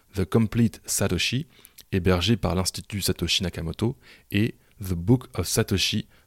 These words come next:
de Phil Campagne, qui comprend des explications et un contexte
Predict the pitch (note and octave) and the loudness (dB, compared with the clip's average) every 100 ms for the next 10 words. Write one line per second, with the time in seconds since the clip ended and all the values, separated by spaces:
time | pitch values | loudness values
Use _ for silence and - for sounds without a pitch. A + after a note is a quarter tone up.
0 | - F2+ E2+ - A2+ A2 F#2 - D#2 - | -10 -6 -4 0 -2 0 -4 -4 -8 -8
1 | B2 _ _ _ _ F2+ - F#2+ A2+ G2+ | -14 _ _ _ _ -6 -2 0 2 4
2 | F2 G#2+ A2+ G2 F2+ - A2 - _ G#2 | 2 0 0 0 0 0 -4 -6 _ -2
3 | F2 - A2 A#2+ - - | -2 -2 -2 -2 -4 -8